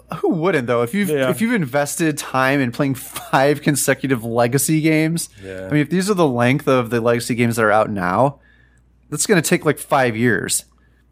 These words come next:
Speaker 1: And then one of the games is horrible. You're stuck playing that game for a year and then hoping the next game will be good. I, I mean, it's almost like reading a series of books.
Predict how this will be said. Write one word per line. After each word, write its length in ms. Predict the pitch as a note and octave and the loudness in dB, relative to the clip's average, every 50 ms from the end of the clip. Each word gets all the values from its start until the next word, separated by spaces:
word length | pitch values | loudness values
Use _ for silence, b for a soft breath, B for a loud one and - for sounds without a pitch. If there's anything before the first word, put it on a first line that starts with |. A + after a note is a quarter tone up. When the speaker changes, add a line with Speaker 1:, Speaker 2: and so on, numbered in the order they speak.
| _ _ _ - | _ _ _ -2
Speaker 1:
And 160 | D#3 C#3 C#3+ | 0 2 2
then 280 | C#3+ C#3+ C#3 C#3 C3 | 2 2 2 2 2
one 160 | A#2+ C3+ C3+ C#3 | 2 2 2 4
of 40 | |
the 60 | C#3 C3 | 2 2
games 260 | A#2 B2 B2+ B2 A2+ | 2 2 0 0 -2
is 120 | A2 - | -6 -6
horrible. 680 | - - A2+ A2+ A#2+ A#2+ C3 C3+ C#3 C#3 C3+ - - _ _ _ _ _ _ _ _ _ _ _ _ - - | -4 0 2 2 2 2 2 2 2 2 0 -2 -4 _ _ _ _ _ _ _ _ _ _ _ _ -12 -6
You're 120 | D3 C3+ | -4 -2
stuck 420 | B2 - - - E3 D3 - _ _ | -2 -2 -2 -2 -2 -2 -2 _ _
playing 240 | - D#3 C#3 C3+ B2+ | 0 2 2 4 2
that 100 | A#2+ A2 | 2 0
game 240 | A2 A#2+ A#2 A2+ G#2+ | 0 -2 -2 -2 -2
for 120 | A2+ A2 G#2 | -2 -2 -2
a 40 | |
year 460 | G#2 A2 A#2+ A#2+ G2+ G2 F#2+ G2 G2+ - E3 - - _ _ _ _ | -2 0 0 0 0 0 -2 -4 -8 -14 -20 -20 -20 _ _ _ _
and 140 | B2 B2+ A#2+ | -10 -6 -4
then 160 | A#2+ A2+ A2+ | -4 -4 0
hoping 340 | G#2 C3+ C3+ C3+ B2+ A#2+ A2+ | 0 0 0 0 0 -2 0
the 80 | A2+ G#2+ | -2 -2
next 220 | G#2 G#2 - - | -2 -4 -4 -4
game 180 | A2+ G#2 G2+ G2+ | -4 -4 -2 -4
will 100 | G2+ F#2 | -6 -6
be 140 | G#2 F2+ F#2 - - - | -8 -8 -10 -8 -4 -4
good. 240 | A2+ F#2+ F2+ - _ B B B B B B B B B B B _ _ _ _ - | -4 -4 -4 -8 _ B B B B B B B B B B B _ _ _ _ -6
I, 240 | D#3+ - - F#2+ - _ - | -4 -4 -4 -8 -6 _ 0
I 80 | D3+ | 2
mean, 140 | D#3+ F3 F3 | 2 2 2
it's 120 | E3+ - G3 | 2 2 0
almost 200 | G3+ G#3 F#3+ - | 0 0 0 0
like 100 | F3+ - C3+ | -2 -2 -2
reading 640 | C3 B2+ C3 C#3+ D3 D3+ D3 D3 C#3+ C#3 C#3 C3+ - | -4 -2 -2 0 2 2 2 2 2 0 -2 -2 -2
a 200 | C3+ B2 B2 A#2+ | 0 0 2 2
series 480 | - - - D3+ C#3+ C#3 C3+ B2 A2 | 0 0 0 2 2 2 2 2 0
of 260 | A#2 G#2+ G#2 G#2 - - | -2 -4 -6 -8 -4 0
books. 560 | F3 D#3+ C3 A2+ G#2+ - - - - - | 2 4 4 2 2 0 -4 -8 -8 -8